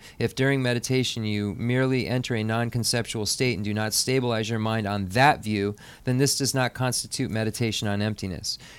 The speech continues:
You should look at Ratna-, Ratna Karasanti's Instructions for the Perfection of Wisdom as the clearest on the system's methods for determining the view, its methods for separately sustaining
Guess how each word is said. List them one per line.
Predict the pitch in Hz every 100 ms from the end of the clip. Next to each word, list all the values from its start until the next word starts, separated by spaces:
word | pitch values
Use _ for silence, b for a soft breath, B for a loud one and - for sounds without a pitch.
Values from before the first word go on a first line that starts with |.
| -
You | 127
should | 123
look | 127 147
at | 151
Ratna-, | 101 127 - 117 -
Ratna | 71 120 131 123 123 120 113 107
Karasanti's | - 123 113 - 117 117 - 104 92
Instructions | 107 101 113 110 - 110
for | 113
the | 104
Perfection | 101 98 107 - 107
of | 95
Wisdom | 113 - 95 95 - B B
as | 117 107
the | 110
clearest | 104 - 143 139 123 - -
on | 117 113
the | 104
system's | - 127 - 113 104
methods | 113 117 104 92 - - B B
for | - 113
determining | 107 127 120 113 107
the |
view, | 95 110 101 87
its | 90 117
methods | 120 131 147 127
for | - 127 107
separately | - 127 123 135 85 120
sustaining | 107 - - - 123 123 113 107